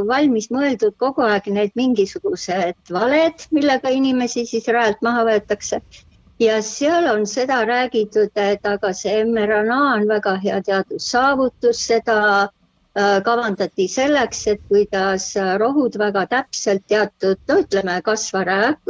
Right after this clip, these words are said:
kasvajarakkudesse viia, et neid tappa. Et, äh, paljud on selle tekstiga ära uinutatud, aga tegelikult, kui me jõuame nüüd sinna uuesti tagasi algsesse,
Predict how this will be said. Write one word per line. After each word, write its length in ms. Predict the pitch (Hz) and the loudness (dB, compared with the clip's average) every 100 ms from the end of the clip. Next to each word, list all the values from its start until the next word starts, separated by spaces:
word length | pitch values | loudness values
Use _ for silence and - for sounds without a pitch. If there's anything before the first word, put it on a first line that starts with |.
| 220 | -2
kasvajarakkudesse 1600 | 214 240 - - 208 202 202 202 262 - - 226 214 208 - 202 | 0 -2 -2 -2 0 2 2 2 0 -2 -2 0 0 -2 -4 0
viia, 320 | 220 226 214 | 2 4 2
et 120 | 196 - | 0 -4
neid 240 | 190 - | -10 -4
tappa. 480 | 262 302 - - 247 240 - - - - - | -4 -4 -6 -2 -2 -4 -18 -20 -20 -12 -4
Et, 240 | 226 233 _ - | 0 0 _ -2
äh, 160 | 220 214 | 0 0
paljud 380 | 226 294 302 262 | 0 2 2 0
on 140 | 196 | -2
selle 340 | 196 247 285 | -2 0 0
tekstiga 480 | 240 220 - 262 254 | 0 -2 -4 -2 0
ära 240 | 196 175 175 | 0 0 0
uinutatud, 720 | 175 175 175 - 165 - 175 | -2 -2 -6 -8 -8 -6 -4
aga 260 | 175 175 175 | -4 -2 0
tegelikult, 580 | 226 302 254 214 190 - | 0 2 2 0 -2 -2
kui 120 | 190 | -2
me 200 | 196 202 | 0 2
jõuame 460 | 226 285 233 208 190 | 2 2 2 -2 -2
nüüd 180 | 190 | -6
sinna 480 | - 285 285 269 196 | -4 0 2 2 2
uuesti 540 | 220 262 226 - - 214 | 2 2 0 0 0 0
tagasi 580 | 320 - 226 185 - 190 | 0 -2 -4 -4 -6 -4
algsesse, 840 | 208 240 - - 175 - - 170 | 0 0 -2 -10 -14 -12 -12 -12